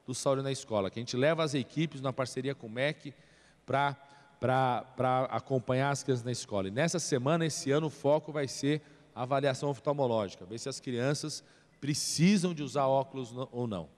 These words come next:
Pra isso tem esse recurso que nós fazemos. Tem muita dificuldade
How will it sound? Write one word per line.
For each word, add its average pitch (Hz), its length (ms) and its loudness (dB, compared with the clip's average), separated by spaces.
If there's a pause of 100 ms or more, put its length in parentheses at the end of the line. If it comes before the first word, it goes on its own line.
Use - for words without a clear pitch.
(420)
Pra 123 200 2
isso 175 280 0
tem 147 280 -6 (320)
esse 131 260 2
recurso 156 560 4
que - 80 -6
nós 139 180 0
fazemos. 117 680 -2 (560)
Tem 156 160 0
muita 185 440 4
dificuldade 147 880 -2